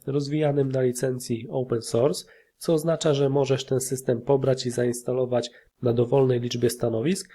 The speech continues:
i wykorzystywać nawet w celach komercyjnych. A jeżeli chcesz poznać podstawy tego systemu i między innymi sposób na zamodelowanie takiej części, to zapraszam Cię do mojego kursu FreeCAD dla początkujących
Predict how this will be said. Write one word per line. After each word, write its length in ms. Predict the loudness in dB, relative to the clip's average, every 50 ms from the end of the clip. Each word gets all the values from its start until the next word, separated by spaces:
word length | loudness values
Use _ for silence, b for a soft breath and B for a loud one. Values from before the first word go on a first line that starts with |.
| b b b b _
i 80 | -4 -2
wykorzystywać 720 | -2 0 0 2 0 0 -2 0 0 2 2 2 0 0
nawet 280 | 0 0 0 0 -2 -4
w 40 | -4
celach 440 | -2 -2 0 0 0 -2 -4 -10 _ _
komercyjnych. 680 | -2 -2 -2 -2 -2 -2 -2 -2 -2 -2 -6 -10 -12 _ _ b b b b _ _ 0
A 60 | 2
jeżeli 280 | 2 4 6 4 4
chcesz 240 | 4 2 -2 -4 -2
poznać 400 | 0 0 2 4 4 2 2 2
podstawy 480 | -2 -6 -6 -2 0 2 2 2 2 2
tego 260 | 2 2 2 2 0
systemu 500 | -2 -4 -8 -4 -2 -2 0 2 2 2
i 60 | 2
między 320 | 2 0 -2 0 0 0 2
innymi 320 | 2 2 0 0 0 -2
sposób 520 | -2 -4 -2 -2 -2 0 0 -2 -2 0
na 220 | 0 0 0 2 2
zamodelowanie 680 | 0 0 -2 0 -2 0 0 0 2 2 4 4 4 2
takiej 320 | 2 -2 0 0 0 0
części, 580 | 2 0 -2 -2 -2 -4 -2 0 0 0 0 -4 -6 _
to 80 | 0
zapraszam 420 | 2 2 2 2 2 0 0 0 -2
Cię 200 | 2 2 4 6
do 100 | 6 6
mojego 300 | 6 6 6 6 4 2
kursu 360 | 2 2 2 2 2 0 -2
FreeCAD 320 | 0 0 -2 0 0 0 2
dla 120 | 2 0
początkujących 960 | 0 0 -2 -2 -2 -4 -2 0 0 0 0 0 -2 2 2 2 2 0 -10